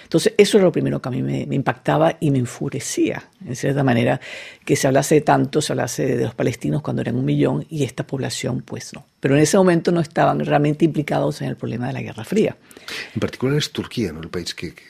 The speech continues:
Speaker 2: que los amenaza, sobre todo.
Speaker 1: Todos. No solamente Turquía. Lo que pasa es que la población en Turquía es la mayor, es la más grande. Y ha habido, pues, desde la llegada de, de Kemal Atatürk, después de la,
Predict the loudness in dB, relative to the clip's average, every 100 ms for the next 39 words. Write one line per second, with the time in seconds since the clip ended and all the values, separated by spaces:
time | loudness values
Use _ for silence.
0 | -20 _ -16 -14 -12 -10 -10 -10 -10 -10
1 | -12 -12 -12 -12 -12 -14 -14 _ _ 4
2 | 4 4 -8 -16 -20 _ _ _ _ -2
3 | 0 2 2 2 0 -4 -4 -8 -8 -10
4 | -6 -4 0 2 4 4 4 2 0 0
5 | -2 -2 -2 0 -2 -4 -6 -4 -4 -4
6 | -6 -6 -8 -14 -20 -20 -14 -2 2 4
7 | 4 4 4 2 0 -2 -4 -4 -2 0
8 | 2 2 2 0 0 0 -2 -4 -6 -6
9 | -8 -8 -8 -8 -8 -6 -4 -2 -4 -4
10 | -4 -4 -6 -4 -2 -2 -4 -6